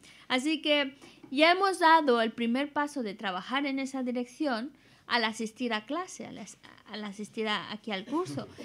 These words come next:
Ahora ya dimos el primer paso, ahora es el comienzo, ahora procurar que nuestras acciones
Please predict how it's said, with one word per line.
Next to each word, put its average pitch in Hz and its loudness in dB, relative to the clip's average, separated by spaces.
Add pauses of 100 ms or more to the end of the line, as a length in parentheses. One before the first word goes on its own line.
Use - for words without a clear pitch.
(140)
Ahora 277 6 (260)
ya 311 4
dimos 381 -4
el 302 -2
primer 269 -4
paso, 208 -6
ahora 277 0 (140)
es 311 -2
el 392 -2
comienzo, 311 -2
ahora 294 6
procurar 277 0
que 294 -4
nuestras 226 -4
acciones 262 -4